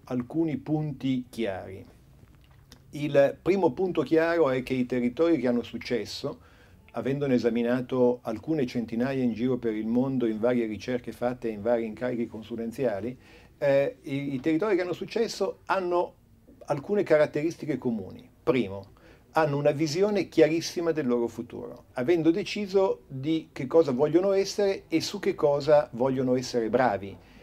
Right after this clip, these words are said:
Cioè il concetto di competenza del territorio, competenza distintiva del territorio, è un concetto chiave nel nostro approccio allo sviluppo del territorio e alla strategia del territorio.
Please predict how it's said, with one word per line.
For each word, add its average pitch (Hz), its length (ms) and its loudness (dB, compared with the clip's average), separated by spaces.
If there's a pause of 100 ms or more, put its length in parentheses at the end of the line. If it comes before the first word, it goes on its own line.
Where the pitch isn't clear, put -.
(120)
Cioè 127 260 -4
il 127 200 -4
concetto 135 580 -2
di 131 200 -4
competenza 123 800 0
del 127 300 -2
territorio, 107 760 -2
competenza 123 720 -4
distintiva 127 920 0
del 123 220 0
territorio, 120 720 -4
è 151 100 -6
un 135 120 -4
concetto 127 540 -8
chiave 110 540 -4
nel 123 180 -2
nostro 123 340 -2
approccio 107 520 -6
allo 110 140 -8
sviluppo 113 320 -6
del 104 160 -6
territorio 117 760 -8
e 120 80 -8
alla 110 160 -6
strategia 107 480 -10
del 95 160 -16
territorio. - 640 -20